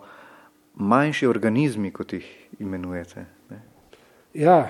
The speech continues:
Speaker 2: Mestna galerija kot eno osrednjih, mm, razstavišč, ne samo v Ljubljani, tudi,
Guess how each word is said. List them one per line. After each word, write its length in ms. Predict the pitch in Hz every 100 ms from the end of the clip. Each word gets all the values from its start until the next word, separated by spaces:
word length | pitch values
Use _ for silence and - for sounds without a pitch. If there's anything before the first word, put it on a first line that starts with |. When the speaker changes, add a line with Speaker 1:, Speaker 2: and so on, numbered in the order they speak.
| - - - -
Speaker 2:
Mestna 440 | 135 170 170 180 143
galerija 840 | 151 151 165 185 175 160 147 135 127 - - -
kot 220 | 147 139 - - - - _ -
eno 300 | 131 143 139 127 156
osrednjih, 600 | 135 - 151 160 160 139 - -
mm, 380 | 143 123 127 123 -
razstavišč, 920 | 143 139 135 - 131 175 175 - - - 151 139
ne 180 | 139 147
samo 280 | - 147 147
v 40 |
Ljubljani, 400 | 143 123 147 165
tudi, 400 | 151 139 135 -